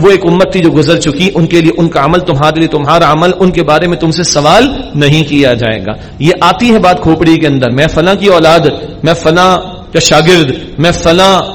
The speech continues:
کی نسل میں، میرے فلاں سے تعلقات۔ بھئی، وہ فلاں اللہ ان پر اپنی رحمت نازل فرمائے۔ Who are you؟ تمہارا عمل کیا ہے؟ تم کہاں کھڑے ہو؟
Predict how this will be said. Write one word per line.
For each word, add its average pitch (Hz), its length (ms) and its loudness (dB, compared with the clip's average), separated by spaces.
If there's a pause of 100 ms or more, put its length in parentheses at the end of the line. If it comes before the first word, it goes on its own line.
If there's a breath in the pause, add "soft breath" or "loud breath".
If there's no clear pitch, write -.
(120)
کی 165 100 0
نسل 170 340 2
میں، 175 200 2 (180)
میرے 160 200 0
فلاں 180 340 2
سے 185 280 2 (140)
تعلقات۔ 160 840 2
بھئی، 170 140 2
وہ 214 60 2
فلاں 180 340 2
اللہ 180 200 2
ان 190 120 2
پر 175 140 2
اپنی 170 220 2
رحمت 180 280 2
نازل 170 280 2
فرمائے۔ 147 360 0 (180)
Who 156 80 4
are 170 240 4
you؟ 170 120 6 (680)
تمہارا 165 360 2
عمل 170 180 2
کیا 165 260 2
ہے؟ 170 60 0
تم 175 220 0
کہاں 165 180 2
کھڑے 139 220 0
ہو؟ 123 180 0